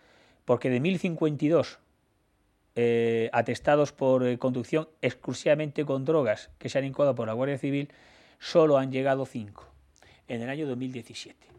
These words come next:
A raíz de eso, pues, se dictó una instrucción por parte de, de mí, de, de mí, eh, en el sentido de, eh, de que las fuerzas policiales competentes en seguridad vial, pues, remitiesen determinados asuntos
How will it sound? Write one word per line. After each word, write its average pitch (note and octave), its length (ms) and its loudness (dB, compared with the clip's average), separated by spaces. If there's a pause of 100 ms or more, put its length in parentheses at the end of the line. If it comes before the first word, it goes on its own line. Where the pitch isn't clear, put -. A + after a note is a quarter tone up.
(480)
A B2 140 2
raíz C#3+ 240 2
de D#3 120 6
eso, G3+ 360 2
pues, C#3+ 220 -2
se B2+ 180 -2
dictó A2+ 320 -6
una C3+ 140 -4
instrucción C#3+ 540 0
por A#2 160 -6
parte C3+ 300 -4
de, A2+ 380 -6 (100)
de A#2 140 -8
mí, A#2 260 -6
de, A#2 360 -10
de A#2 120 -4
mí, F3+ 260 -4 (140)
eh, B2 240 -8
en A#2 60 -8
el A#2 120 -8
sentido C#3+ 420 -2
de, D3+ 220 0 (640)
eh, A2+ 760 0
de A2+ 140 -2
que A#2 140 -2
las A2 200 2
fuerzas C#3 320 0
policiales C3 460 0
competentes B2 580 -4
en A#2 80 -4
seguridad A2+ 380 -4
vial, C#3+ 320 0 (520)
pues, A#2 160 -2
remitiesen B2 720 0 (480)
determinados B2+ 480 0
asuntos D3+ 640 -4